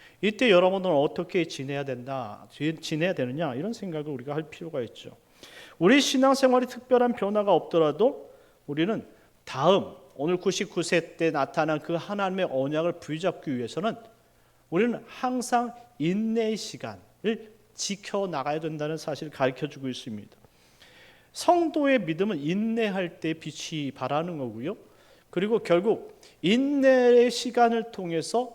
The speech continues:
응답을 받는다는 것을 성경이 증명해 주고 있는 거예요. 아브라함이 팔십육 세에서 십삼 년이라는 시간은요, 아브라함에게도 되게 긴 세월이에요.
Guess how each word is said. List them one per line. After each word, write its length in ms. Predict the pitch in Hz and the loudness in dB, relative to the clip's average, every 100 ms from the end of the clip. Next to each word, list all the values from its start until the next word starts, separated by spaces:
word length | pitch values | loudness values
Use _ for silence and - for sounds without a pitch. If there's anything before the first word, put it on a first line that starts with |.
| - 175 | 0 4
응답을 600 | 208 247 262 233 226 226 | 6 6 6 6 4 2
받는다는 580 | 156 190 196 190 180 165 | 0 -2 -2 -2 0 -2
것을 420 | 143 220 156 - _ | -2 -2 -4 -10 _
성경이 640 | - - 247 233 202 190 | -6 -4 -2 -2 -4 -6
증명해 680 | 190 - 202 220 208 170 180 | -6 -4 -2 -2 -4 -4 -6
주고 320 | 165 143 151 | -6 -8 -8
있는 320 | 139 139 123 | -6 -8 -10
거예요. 220 | 110 98 - _ _ _ - _ _ | -12 -16 -20 _ _ _ -20 _ _
아브라함이 540 | 143 160 226 240 233 240 | 4 4 8 6 6 2
팔십육 500 | 247 233 226 190 190 | 0 -2 -4 -4 -4
세에서 420 | - 196 190 202 | 0 0 0 -4
십삼 520 | - 262 - 247 240 | -4 -8 -6 -6 -2
년이라는 320 | 240 226 220 | -2 -2 -2
시간은요, 560 | 208 - 180 156 180 190 | -6 -4 -4 -4 -4 -2
아브라함에게도 760 | 139 151 233 226 202 202 196 - - - _ | 2 4 4 2 0 -2 -2 -6 -18 -20 _
되게 380 | - 190 240 262 | 4 4 4 0
긴 260 | - 233 247 | 0 -2 0
세월이에요. 460 | 226 175 139 107 | -2 -2 -4 -8